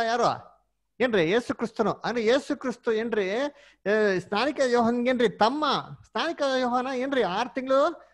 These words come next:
ಯೇಸು ಕ್ರಿಸ್ತನ್ಗೆ ಏನ್ರಿ ದೊಡ್ಡವರು ಅಲ್ವರ? ಅದರಿಂದ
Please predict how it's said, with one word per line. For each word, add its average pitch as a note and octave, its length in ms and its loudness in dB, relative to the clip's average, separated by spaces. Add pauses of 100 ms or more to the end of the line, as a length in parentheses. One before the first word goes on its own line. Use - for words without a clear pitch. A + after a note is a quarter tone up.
(140)
ಯೇಸು A#3+ 300 0
ಕ್ರಿಸ್ತನ್ಗೆ B3+ 380 -4
ಏನ್ರಿ C4 260 4 (500)
ದೊಡ್ಡವರು G#3 680 6 (720)
ಅಲ್ವರ? D3+ 260 0
ಅದರಿಂದ F3 480 -2